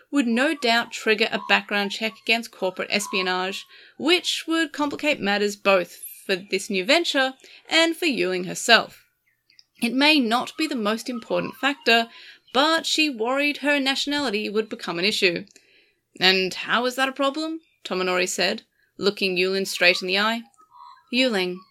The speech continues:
Kosuke said gently, "he's saying you're the only one who can do this." <sighs> "Okay." Risenji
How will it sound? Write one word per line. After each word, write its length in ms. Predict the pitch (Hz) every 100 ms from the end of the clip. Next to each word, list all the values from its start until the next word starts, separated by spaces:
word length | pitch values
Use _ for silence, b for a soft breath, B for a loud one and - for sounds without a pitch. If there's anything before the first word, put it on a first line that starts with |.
| _ -
Kosuke 320 | 180 180 185
said 240 | - 185
gently, 440 | 180 185 196 185 - b b b b
"he's 260 | - 233 -
saying 460 | 233 254 254 233 -
you're 220 | 202 247
the 160 | 262 -
only 280 | 220 233 220
one 200 | 220 202
who 120 | 214
can 140 | 202
do 160 | 226 233
this." 380 | 185 185 - - B B B B B B B B _ 247
<sighs> 340 | 247 247 -
"Okay." 520 | 285 269 254 233 233 B B B _ _ -
Risenji 320 | 226 320 415